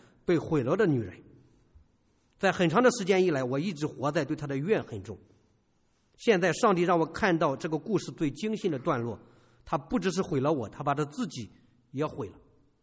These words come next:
他说：“啊，天父，我明白了，我什么都明白了。这个世界本来就是一幕伤心戏，只有你能医治我们受伤的灵魂。从来就不是谁伤害了谁，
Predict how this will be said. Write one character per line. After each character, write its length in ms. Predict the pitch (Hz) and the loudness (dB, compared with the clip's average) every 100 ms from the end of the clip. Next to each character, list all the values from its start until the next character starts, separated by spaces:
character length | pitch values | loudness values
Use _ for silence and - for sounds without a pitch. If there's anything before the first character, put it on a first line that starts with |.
| _ _ _ _ _ _ _ _ _ _ _ _ _ | _ _ _ _ _ _ _ _ _ _ _ _ _
他 140 | 185 | -2
说 100 | 175 | 0
：“啊， 200 | 185 226 | 4 4
天 260 | - - 220 | 4 4 2
父， 140 | - | 4
我 100 | 156 | 0
明 240 | 139 127 143 | 2 2 2
白 140 | 214 | 2
了， 100 | 151 | 2
我 100 | 120 | -2
什 140 | 127 185 | -2 0
么 80 | |
都 100 | 220 | 4
明 220 | 202 127 131 | 2 2 0
白 140 | 147 | -2
了。 100 | 101 - - - _ _ | -4 -12 -20 -20 _ _
这 80 | 220 | -2
个 80 | 208 | 0
世 180 | - | 2
界 140 | 208 196 | 2 2
本 260 | 139 165 | 2 -2
来 140 | 135 180 | 0 0
就 120 | 208 | 0
是 140 | 160 | -2
一 100 | 147 | -2
幕 220 | 147 175 139 | 0 0 -2
伤 300 | - 202 202 | 0 0 2
心 200 | 196 190 | 0 -2
戏， 280 | - 131 - _ _ _ | -4 -14 -18 _ _ _
只 140 | - | 0
有 100 | 262 | 4
你 200 | 233 180 | 6 6
能 200 | 143 170 | 6 4
医 140 | 208 233 | 2 -2
治 160 | 143 | 0
我 140 | 160 131 | 0 0
们 100 | 131 | -2
受 240 | - 160 | 0 -2
伤 160 | 131 143 | 0 -6
的 80 | 131 | -6
灵 220 | 117 160 | -8 -8
魂。 160 | - - - _ _ _ _ - | -10 -20 -20 _ _ _ _ -6
从 260 | - 254 | 2 6
来 220 | 247 160 175 | 6 4 0
就 180 | 214 | -2
不 180 | 160 156 | 0 0
是 160 | 180 180 | 0 -2
谁 360 | - 135 147 196 | -2 -2 -2 -2
伤 300 | - 220 208 | -2 0 0
害 140 | 196 | 0
了 100 | 143 | -4
谁， 160 | 113 | -4